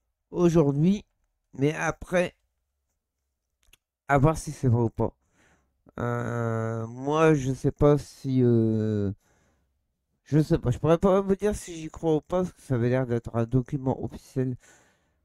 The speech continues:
De toute façon, je vais surveiller, euh, tout ça aujourd'hui. Parce que oui, ça y est, on est le dix-huit septembre, hein, c'est incroyable, ça passe vite, hein. On est le dix-huit, donc on va surveiller ça de très, très près aujourd'hui. De toute façon, dès qu'il y a un,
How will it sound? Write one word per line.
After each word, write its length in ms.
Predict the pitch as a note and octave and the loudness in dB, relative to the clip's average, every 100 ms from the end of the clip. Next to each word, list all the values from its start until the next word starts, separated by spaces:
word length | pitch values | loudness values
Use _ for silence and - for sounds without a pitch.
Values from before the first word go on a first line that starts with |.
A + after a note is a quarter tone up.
| _ | _
De 100 | C#3+ | 2
toute 200 | D3+ D3+ | 4 4
façon, 360 | C#3+ C#3 D#3+ D#3+ | 2 0 -2 -2
je 100 | B2 | 2
vais 100 | B2+ | 0
surveiller, 600 | - C3 C3 C#3 C#3 C3 | 0 -2 0 0 2 2
euh, 280 | A2+ G#2+ G#2 - | 2 0 -2 -4
tout 140 | C#3+ | -8
ça 240 | - C#3+ | -2 -2
aujourd'hui. 640 | - C3 C3+ C3 A#2+ C3 - _ _ _ _ _ _ _ _ _ _ _ _ - - | -2 -4 0 0 0 -4 -8 _ _ _ _ _ _ _ _ _ _ _ _ -14 -8
Parce 160 | G2+ | -6
que 100 | - | -4
oui, 160 | G#2+ D3 | -4 -4
ça 120 | - | -6
y 140 | G2+ C3 | -8 -10
est, 40 | |
on 60 | B2 | -12
est 120 | G2+ | -14
le 40 | |
dix-huit 380 | F#2+ G2+ G2+ G#2+ | -16 -18 -16 -16
septembre, 440 | - - C#3+ F3 C3+ | -16 -14 -16 -12 -12
hein, 60 | |
c'est 120 | A#2+ | -8
incroyable, 360 | G#2+ - A#2 E3 | -10 -4 -4 -4
ça 140 | - | -6
passe 200 | G#2+ A2 | -6 -6
vite, 240 | G#2+ F#3 E3+ | -6 -8 -10
hein. 100 | E3 _ _ _ _ _ - | -14 _ _ _ _ _ -8
On 100 | C3+ | -4
est 140 | D3+ | -2
le 0 | C#3 | -2
dix-huit, 440 | C#3 C3+ D#3+ D#3+ | -6 -4 -4 2
donc 260 | C3+ - A#2 | 0 2 -2
on 80 | |
va 140 | A2 A#2 | 0 0
surveiller 400 | - A2 A2+ A#2 | -2 -2 0 -2
ça 220 | - A2+ | -4 -6
de 400 | G2 F#2+ F2+ E2 - | -4 -6 -6 -8 -14
très, 200 | - D#3 | -14 -12
très 200 | - B2+ | -8 -10
près 300 | - B2+ - | -8 -12 -10
aujourd'hui. 540 | - A#2+ A#2 - C3 - _ _ _ _ _ _ | -10 -10 -10 -12 -18 -18 _ _ _ _ _ _
De 40 | A#2+ | -10
toute 20 | |
façon, 140 | D3+ | -10
dès 160 | C#3+ D3+ | -6 -8
qu'il 240 | D3 C#3 | -4 -4
y 40 | B2 | -4
a 40 | |
un, 1300 | B2+ B2 A#2 A#2+ A#2 A#2 A#2 A2+ A2+ A2+ A2+ A2 G2+ | -2 -2 -4 -4 -4 -4 -4 -4 -4 -4 -4 -4 -6